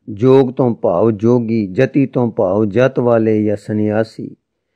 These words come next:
ਪੌਣ ਆਹਾਰ ਤੋਂ ਭਾਵ ਪ੍ਰਾਣਾਯਾਮੀ, ਸੁਵਿਚਾਰ ਤੋਂ ਭਾਵ ਪੰਡਤ। ਹਜ਼ਾਰ ਕੇ ਦੇਖੇ ਯਾਨੀ ਇੱਕ ਹਜ਼ਾਰ ਦੇ ਲਗਭਗ ਮੈਂ ਪਰਤਾਏ ਹਨ। ਚੌਥਾ ਪਰਤਾਵਾ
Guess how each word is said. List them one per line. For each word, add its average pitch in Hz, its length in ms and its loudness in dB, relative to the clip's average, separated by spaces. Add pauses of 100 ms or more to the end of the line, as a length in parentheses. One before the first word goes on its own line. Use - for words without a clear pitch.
(320)
ਪੌਣ 147 340 4
ਆਹਾਰ 107 480 0
ਤੋਂ 127 220 0
ਭਾਵ 107 340 -2
ਪ੍ਰਾਣਾਯਾਮੀ, 113 960 0
ਸੁਵਿਚਾਰ 127 720 2
ਤੋਂ 131 220 0
ਭਾਵ 104 360 2
ਪੰਡਤ। 127 500 0 (640)
ਹਜ਼ਾਰ 117 380 2
ਕੇ 151 200 2
ਦੇਖੇ 120 600 0 (160)
ਯਾਨੀ 120 460 0
ਇੱਕ 165 220 2
ਹਜ਼ਾਰ 107 360 4
ਦੇ 110 160 2
ਲਗਭਗ 110 500 0
ਮੈਂ 101 200 -2
ਪਰਤਾਏ 85 520 -8
ਹਨ। - 200 -20 (1600)
ਚੌਥਾ 196 440 4
ਪਰਤਾਵਾ 120 920 2